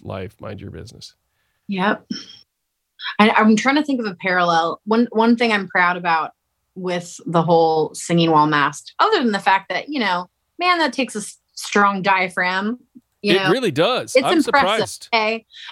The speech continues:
Speaker 2: Um, yeah, some people, there were a few people that were impressed, but, um, the other
Speaker 1: I'm,
Speaker 2: thing
Speaker 1: no, I'm
Speaker 2: like
Speaker 1: very
Speaker 2: that
Speaker 1: impressed. I've, I've
Speaker 2: <laughs>
Speaker 1: performed in a mask, but I was like,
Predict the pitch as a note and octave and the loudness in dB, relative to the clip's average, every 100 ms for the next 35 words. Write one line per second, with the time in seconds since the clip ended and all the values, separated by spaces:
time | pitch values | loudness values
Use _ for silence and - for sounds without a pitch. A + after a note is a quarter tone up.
0 | - - A#3 A#3+ B3 F4+ B4 F#4+ B3+ A#3+ | -8 2 4 4 2 0 -2 -4 -4 -4
1 | C4 B3+ B3 F#3+ F3 D#3 A#2 C3+ D3 G#2+ | 0 -2 -2 -10 -6 -4 -2 -2 -2 -4
2 | - - F#3+ F3+ - G3 F3+ E3 D#3 _ | -6 -4 0 0 2 2 2 0 -10 _
3 | _ _ _ G#3+ A3 G#3+ - F3+ G#3 C#3+ | _ _ _ 0 2 0 0 0 -2 0
4 | G3 D3+ B2+ A#2 D3+ F3 D#3 F#3 A#3+ D#3+ | 2 2 -2 -2 -4 -2 -4 0 0 0
5 | - F#3+ F#3+ C3 D3+ C#3+ A#2+ A#2 A2+ G#2+ | -2 0 0 -4 -2 -2 -2 -2 -2 -4
6 | - - B2 B2+ B2 A2+ A2+ G#2 | -6 -8 -2 -2 -2 -4 -6 -6